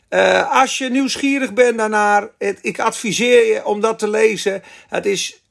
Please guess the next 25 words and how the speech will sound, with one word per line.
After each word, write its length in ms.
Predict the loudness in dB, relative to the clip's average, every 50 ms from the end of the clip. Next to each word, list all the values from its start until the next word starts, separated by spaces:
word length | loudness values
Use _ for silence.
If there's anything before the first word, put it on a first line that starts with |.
| _
eh, 460 | -2 0 2 2 2 2 2 0 0 0
het 160 | -2 0 0
boek 200 | 0 0 0 2
Handelingen 680 | 2 2 2 2 0 -4 -4 -4 -4 -2 -2 -4 -2
en 120 | -4 -2 -2
de 100 | -4 2
wonderen 500 | 4 4 4 4 2 0 0 0 0 0
van, 280 | 0 -2 -2 -4 -8 -14
van 300 | -6 -2 -2 0 0 -2
de 80 | -2 0
Bijbel 480 | 2 2 4 2 2 2 -2 -2 -2
in 260 | -2 -2 -2 -2 2 2
deze 440 | 4 4 4 2 0 -2 -8 -4
tijd. 440 | -2 0 2 2 2 0 -2 -8 -12 -18 -20 -20 -20 -12
En 260 | -8 -6 -6 -6 -2 2
ook 420 | 4 4 4 4 2 -2 -4 -4
op 180 | -4 -4 -2 -4
dit 200 | -4 -4 -4 -4
moment 420 | -6 -6 -4 -4 -4 -4 -4 -6
zijn 460 | -6 0 0 0 0 0 -2 -2 0
er 120 | 0 0 -2
een 160 | -4 -8 -10
aantal 540 | -8 -4 -2 -2 -2 -2 -2 0 0 0 0
mensen, 600 | 0 -4 -6 -6 -6 -6 -4 -4 -4 -4 -6 -10 _ _ _ _ _ -12 -8
eh, 280 | -4 -2 -2 -2 -4